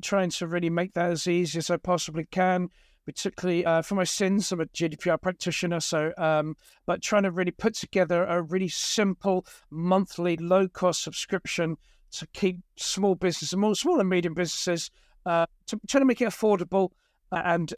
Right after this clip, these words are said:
easy touch for them to be able to ensure that they're compliant. I do a lot of work for large organizations in that space as well, but this is a, a product I'm hoping to launch in the next three months that's specifically for smaller businesses who want that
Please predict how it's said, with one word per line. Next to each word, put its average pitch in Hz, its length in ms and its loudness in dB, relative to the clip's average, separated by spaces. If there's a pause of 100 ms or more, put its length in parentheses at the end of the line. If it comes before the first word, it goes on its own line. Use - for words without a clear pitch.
easy 196 380 0
touch 165 320 0
for 180 100 -2
them 165 220 2
to 156 180 -4
be 170 120 0
able 160 120 0
to 175 140 -2
ensure 165 400 0
that 165 120 -4
they're 160 120 0
compliant. 156 680 -2 (320)
I 185 60 2
do 247 140 4
a - 20 4
lot 220 160 4
of 180 80 0
work 180 200 4
for 170 100 0
large 165 320 2
organizations 156 720 -2
in 151 80 -6
that 160 100 -2
space 165 280 -2
as - 120 -6
well, 165 120 2
but 170 140 -6
this 185 160 -2
is 175 100 -4
a, 175 120 2 (220)
a 165 80 -4
product 170 340 0
I'm 160 80 -2
hoping 170 240 -2
to 165 100 -4
launch 160 320 -2
in 156 120 -2
the 156 60 0
next 160 200 -6
three 156 180 0
months 151 420 -4 (300)
that's 180 140 -2
specifically 190 640 -2
for 165 140 -4
smaller 175 300 0
businesses 156 400 -4
who 160 80 -2
want 170 200 -2
that 151 200 2